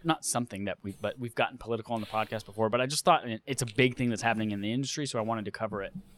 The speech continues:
um, by at least just letting people know it exists, if not, you know, having a discussion about it. Um,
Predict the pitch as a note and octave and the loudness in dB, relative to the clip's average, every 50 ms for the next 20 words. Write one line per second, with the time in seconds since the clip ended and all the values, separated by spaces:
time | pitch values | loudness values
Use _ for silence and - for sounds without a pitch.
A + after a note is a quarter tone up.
0 | - - _ - _ _ _ _ _ _ _ _ - - G#2 G2+ G2 G2 F#2+ F#2+ | -20 -20 _ -20 _ _ _ _ _ _ _ _ -2 0 2 2 2 2 0 -2
1 | F#2+ A2 - _ _ _ _ - G#2+ G#2 F2+ F#2+ B2+ C3+ C3 - - G#2+ - - | -6 -10 -14 _ _ _ _ -4 -2 -2 0 2 2 2 2 2 0 -2 -2 -4
2 | _ _ _ _ - B2+ A2+ G#2 G#2 G2 - A2+ A2 G#2 G2 G#2 G#2 G#2 G2+ G2 | _ _ _ _ 2 2 2 2 2 0 -2 -2 -2 0 2 4 4 4 4 4
3 | F#2+ F#2+ G2 G#2 G2+ G2 - - - - - - - - _ _ _ _ _ _ | 2 0 0 0 2 0 0 -2 -4 -4 -4 -4 -4 -8 _ _ _ _ _ _
4 | _ _ _ - - - - B2 A#2 G#2 G2 - _ _ _ _ - A#2+ G#2 G2 | _ _ _ -6 -6 -2 0 2 4 4 2 0 _ _ _ _ -8 -6 -4 -2
5 | F#2+ F#2 F#2 G#2+ - _ _ _ _ _ _ - - B2 A2+ G#2+ G#2 G2 F#2+ - | -2 -4 -4 -6 -10 _ _ _ _ _ _ -12 -8 -6 -4 -4 -4 -6 -6 -6
6 | - A2 - - G#2+ G2+ G2 F#2+ G2 G2+ - _ _ _ - - - - - - | -6 -8 -8 -8 -4 -4 -2 -2 -4 -6 -10 _ _ _ -20 -20 -20 -20 -20 -20
7 | _ _ _ _ _ _ _ - B2+ B2+ B2+ B2+ B2+ B2+ B2+ B2 B2+ B2+ B2+ | _ _ _ _ _ _ _ 4 8 8 10 10 10 10 8 8 6 4 0